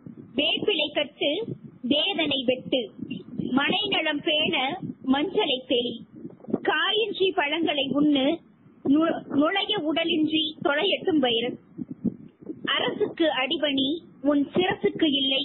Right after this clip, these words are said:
ஓர் பிடி. இதையும் கடந்திடுவோம், எதையும் வென்றிடுவோம்.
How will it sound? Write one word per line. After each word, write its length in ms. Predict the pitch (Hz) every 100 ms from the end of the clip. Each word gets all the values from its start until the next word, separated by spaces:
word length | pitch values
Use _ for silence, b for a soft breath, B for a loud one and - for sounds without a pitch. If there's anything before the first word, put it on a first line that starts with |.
| -
ஓர் 240 | 269 262 -
பிடி. 240 | 285 226 214 - - - - - - - 285
இதையும் 460 | 330 403 381 359
கடந்திடுவோம், 800 | 359 277 285 285 262 254 262 302 - - 254
எதையும் 420 | 277 330 349 320
வென்றிடுவோம். 640 | 254 269 294 294 220 214